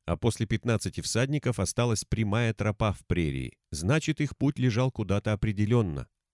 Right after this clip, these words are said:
Это было неважно. Я подумал, и вот какая мне идея пришла.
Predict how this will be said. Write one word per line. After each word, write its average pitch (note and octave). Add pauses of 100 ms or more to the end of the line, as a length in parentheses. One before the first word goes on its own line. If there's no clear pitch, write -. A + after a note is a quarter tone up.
(180)
Это F3+
было D#3
неважно. C3 (440)
Я G2
подумал, G#2+ (140)
и G#2+
вот D3+
какая C#3+
мне B2+
идея G#2+
пришла. F2